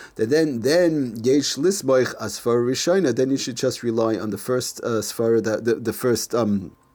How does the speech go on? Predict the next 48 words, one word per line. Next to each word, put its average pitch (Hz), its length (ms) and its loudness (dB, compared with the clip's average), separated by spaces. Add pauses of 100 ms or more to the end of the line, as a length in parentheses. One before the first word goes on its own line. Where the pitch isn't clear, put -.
(560)
a - 40 -6
group 117 220 -4
of 95 100 -4
Achronim 120 460 -2
that 101 120 -6
we 92 100 -10
mentioned, 147 460 0 (260)
the 101 80 -8
Varech 143 220 2
Berachas 117 360 -4
Hamazon, 160 520 2
Ad 147 260 0
Shir 127 380 2
Arba 110 260 0
Milan. 92 320 -2
In 123 100 -2
other 143 180 2
words, 123 140 0
you 131 60 -4
would 117 120 0
have 123 380 0
up 110 200 -6
to 110 120 -4
the 104 120 -4
seventy-two 92 640 -6
minutes, 156 440 0 (440)
and, 113 960 0
uh, 110 200 2
you 113 180 2
don't 127 160 2
have 147 100 2
more 165 140 4
bread, 220 240 2
you 170 60 4
don't 170 100 4
have 175 60 0
more 190 100 2
bread. 208 220 2
As 110 120 -2
long 160 120 4
as 147 80 0
you're 151 100 4
within 147 380 0
the 135 80 0
seventy-two 143 680 0
minute 151 320 2
time 175 320 2
zone, 120 400 2